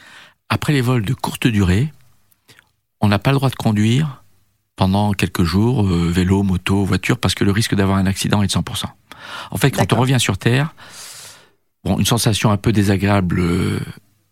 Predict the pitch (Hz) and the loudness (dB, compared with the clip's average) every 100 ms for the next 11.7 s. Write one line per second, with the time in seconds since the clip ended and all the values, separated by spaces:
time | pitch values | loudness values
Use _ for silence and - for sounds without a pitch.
0 | _ - 185 185 190 - - - 107 110 | _ -6 -4 -2 -2 -2 0 0 0 -2
1 | - 110 - 113 104 98 104 139 - - | -2 -4 -2 0 2 2 2 0 -6 -12
2 | 196 170 190 226 - - 98 104 - 127 | -4 -2 -2 -8 -12 -4 0 0 0 0
3 | 120 104 101 143 - - - - - - | 2 2 2 0 -4 -18 -20 -20 -8 -4
4 | - 208 117 120 - 104 123 123 98 110 | 0 2 2 2 2 0 0 2 0 -2
5 | - 98 92 80 - - 185 185 - 117 | 0 0 0 -2 -8 -8 -6 -6 -2 0
6 | 143 123 - 131 160 151 107 104 101 - | 2 0 2 0 2 0 0 2 2 0
7 | - - 110 95 98 - 98 98 - - | -2 -2 0 0 -2 -2 0 0 -2 -2
8 | 95 95 - 117 131 - - 85 95 110 | -2 -2 -2 -2 -2 -4 -2 -2 0 -2
9 | 104 92 98 92 90 92 101 92 87 - | 0 -2 0 0 -2 0 0 2 0 0
10 | 90 - 113 104 82 - 90 95 98 107 | -2 0 -2 -2 -4 -2 0 0 0 -2
11 | - 110 - - - 131 | 0 -4 -4 -8 -4 -2